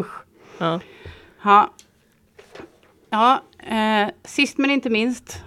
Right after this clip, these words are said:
Speaker 1: så tänkte jag bara nämna, nu när jag ändå håller på med Outlander. Ni förstår att det här med Outlander kan man hålla på med hur mycket och hur länge som helst. Det är ju en riktig fandom.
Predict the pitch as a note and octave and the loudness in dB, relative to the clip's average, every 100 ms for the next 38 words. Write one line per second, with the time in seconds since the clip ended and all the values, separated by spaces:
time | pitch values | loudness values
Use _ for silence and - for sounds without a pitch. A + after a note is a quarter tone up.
0 | - - A3 G#3+ G#3+ A#3 A3 G3 F#3+ F#3 | -14 0 2 2 4 2 4 6 8 8
1 | F#3+ F#3 F3+ G3 F#3+ F#3+ F#3 F#3 F#3 G3+ | 6 4 4 4 4 4 6 4 4 4
2 | G#3 F#3+ E3+ F#3 F3 F3+ G3+ F#3+ - F#3 | 6 4 4 0 0 0 -2 -4 -2 0
3 | F3+ F#3 F#3+ F3+ F#3 G#3 F3+ G3 F#3+ F#3 | 0 2 4 4 2 2 2 2 0 0
4 | G3 F#3 F3 E3+ - F3 E3+ E3+ F3+ F3+ | 0 0 0 0 0 -2 0 2 2 2
5 | F3+ F3 - F3 F3 F3+ E3 D3 F3 F3+ | 0 -6 -4 -2 2 4 2 2 2 2
6 | G#3 - F#3 F3+ F3+ F3+ F3+ - E3 E3 | 2 2 4 4 4 4 0 -4 -4 -2
7 | - E3 E3 F#3 | -2 0 0 0